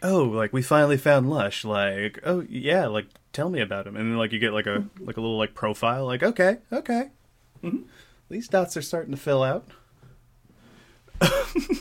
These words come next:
Speaker 2: Yeah, more or less. <laughs>
Speaker 1: So, I'm, I'm ready to score. Are you ready to score?
Speaker 2: I think so.
Speaker 1: You think you're ready to score? Okay.
Speaker 2: Yeah.
Speaker 1: I'm gonna give this,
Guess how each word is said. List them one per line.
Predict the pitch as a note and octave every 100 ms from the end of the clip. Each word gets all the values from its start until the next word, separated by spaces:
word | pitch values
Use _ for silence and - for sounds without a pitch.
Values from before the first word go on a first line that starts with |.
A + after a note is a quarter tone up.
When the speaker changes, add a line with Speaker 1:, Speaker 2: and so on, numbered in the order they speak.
| - - - - - - -
Speaker 2:
Yeah, | G#3 - -
more | D3 F#3
or | F3+ F#3
less. | F3+ - - - -
<laughs> | C4 -
Speaker 1:
So, | - E4+ B2 - - B3+ - _ -
I'm, | B2+ G#3+ A#3 -
I'm | A#2+ G#3+ C4+
ready | C#3 A#2+
to | G#2+
score. | - C3 G#2
Are | G#2
you | G#2 G#2+
ready | A#2 C3+ C#3
to |
score? | C3+ D3 F3 - _ _ _
Speaker 2:
I | - A4+ - _ _ _
think | D3 D3 -
so. | - C#3+ C#3+ E3+ -
Speaker 1:
You | -
think | B2+ C#3
you're | C#3
ready | D3 D3
to | C3+
score? | - D#3+ E3+ - _
Okay. | C3+ C3 G#2
Speaker 2:
Yeah. | F2+ F2 - -
Speaker 1:
I'm | A#2+ D#3 F#3
gonna | F3+ C#3
give | C3 A#2+
this, | A2+ A2+ A2 - -